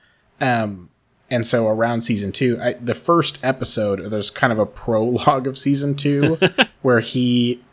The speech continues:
Speaker 1: interviews slash is interviewed by Ira Glass,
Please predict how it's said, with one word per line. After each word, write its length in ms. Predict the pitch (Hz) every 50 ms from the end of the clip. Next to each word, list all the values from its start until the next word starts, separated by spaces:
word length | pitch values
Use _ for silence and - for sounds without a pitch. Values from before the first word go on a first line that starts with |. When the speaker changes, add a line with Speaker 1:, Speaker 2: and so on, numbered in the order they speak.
| _ -
Speaker 1:
interviews 880 | 135 131 131 131 127 123 117 117 120 120 117 117 117 117 113 113 107 107
slash 440 | - - 135 123 113 110 104 - -
is 100 | 110 101
interviewed 880 | 117 - 127 120 117 113 107 104 107 107 107 107 110 110 101 104 101 -
by 320 | - 107 104 101 95 98
Ira 380 | - - 107 107 110 107 107 101
Glass, 880 | 95 101 98 101 101 98 90 85 82 80 - - - - - - -